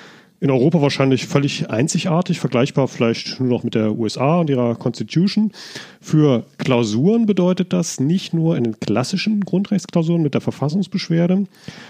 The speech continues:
sondern auch in verwaltungsrechtlichen Klausuren, wo dann in der Begründetheit, bei der Verhältnismäßigkeit häufig Grundrechteabwägungen vorkommen, haben die Grundrechte Bedeutung. In Baden-Württemberg ist zum Beispiel so, wir haben hier zwei Examensklausuren,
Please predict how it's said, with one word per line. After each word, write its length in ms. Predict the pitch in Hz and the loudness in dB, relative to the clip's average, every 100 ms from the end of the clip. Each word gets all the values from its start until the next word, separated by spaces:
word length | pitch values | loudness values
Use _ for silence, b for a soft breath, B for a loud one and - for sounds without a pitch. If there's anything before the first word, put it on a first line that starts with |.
| B B | B B
sondern 280 | 139 143 | 0 2
auch 180 | 123 - | 2 2
in 80 | 175 | 0
verwaltungsrechtlichen 960 | - 107 127 208 160 135 120 120 139 - | -2 2 2 2 0 -2 -2 -4 -6 -2
Klausuren, 800 | 120 107 127 202 240 220 151 | -2 0 0 0 0 -2 0
wo 80 | 143 | 0
dann 240 | 143 143 131 | 0 0 0
in 80 | |
der 220 | 123 110 95 | 2 2 0
Begründetheit, 720 | 101 127 180 202 160 165 165 | -2 2 2 2 0 0 0
bei 80 | 117 | 0
der 80 | 113 | 0
Verhältnismäßigkeit 1040 | 117 147 165 - 156 139 143 - 143 - | 0 0 -2 0 0 0 -4 -2 -2 0
häufig 340 | 143 135 135 | -2 -2 -4
Grundrechteabwägungen 1040 | - 131 151 135 131 135 - 131 135 139 139 B B B - | 0 0 2 -2 0 -2 2 2 2 0 -2 B B B -4
vorkommen, 720 | - 147 143 139 143 147 151 B B B | 0 0 2 0 2 0 -2 B B B
haben 160 | - 131 | -2 0
die 60 | |
Grundrechte 440 | 123 139 139 135 127 | 2 0 2 -2 0
Bedeutung. 560 | 120 123 127 151 156 - B B B | 0 2 2 2 0 -4 B B B
In 120 | - 135 | 0 2
Baden-Württemberg 540 | 143 131 196 185 190 | 4 2 2 2 2
ist 120 | 165 | 0
zum 140 | - 165 | 0 0
Beispiel 240 | 147 147 | 0 0
so, 140 | 147 | 0
wir 80 | 139 | 2
haben 80 | 131 | 2
hier 120 | 131 | 0
zwei 300 | - - 131 | -2 0 0
Examensklausuren, 1200 | - - 131 156 196 - 156 143 151 156 156 151 | 0 -2 0 0 -2 -2 -2 0 0 0 0 -2